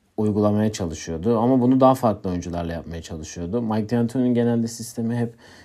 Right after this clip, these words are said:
e, hızlı hücumlarla, pace, yani oyunda hızla, e, olan hücumlarda kullanıyor ve hani topu ne kadar hızlı potaya atarsak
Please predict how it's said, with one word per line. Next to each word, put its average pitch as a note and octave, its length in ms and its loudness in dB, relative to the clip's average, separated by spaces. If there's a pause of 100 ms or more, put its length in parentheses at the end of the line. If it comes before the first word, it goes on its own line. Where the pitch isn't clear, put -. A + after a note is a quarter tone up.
(160)
e, G2+ 220 -2
hızlı G2+ 400 0
hücumlarla, F#2 540 0
pace, G#2+ 320 0 (360)
yani E2 260 -6 (220)
oyunda G#2 300 2
hızla, A2+ 560 2 (580)
e, F2+ 320 -4
olan F2+ 280 -4
hücumlarda E2+ 640 -6 (580)
kullanıyor F#2+ 600 0
ve B2+ 80 4
hani A#2+ 340 4 (320)
topu A#2+ 500 0 (520)
ne A#2+ 120 2
kadar G#2+ 360 2
hızlı A2 520 0 (300)
potaya G#2+ 380 0
atarsak A#2+ 800 0